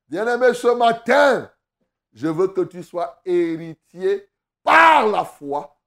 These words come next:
parce que ce n'est pas par la loi, ce n'est pas par les œuvres.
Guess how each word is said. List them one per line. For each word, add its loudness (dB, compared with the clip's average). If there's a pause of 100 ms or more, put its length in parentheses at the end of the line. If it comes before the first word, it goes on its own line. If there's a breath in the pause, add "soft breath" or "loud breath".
parce -10
que -8
ce -16
n'est -10
pas -8
par -10
la -6
loi, -10 (240)
ce -20
n'est -8
pas -2
par -4
les -8
œuvres. 4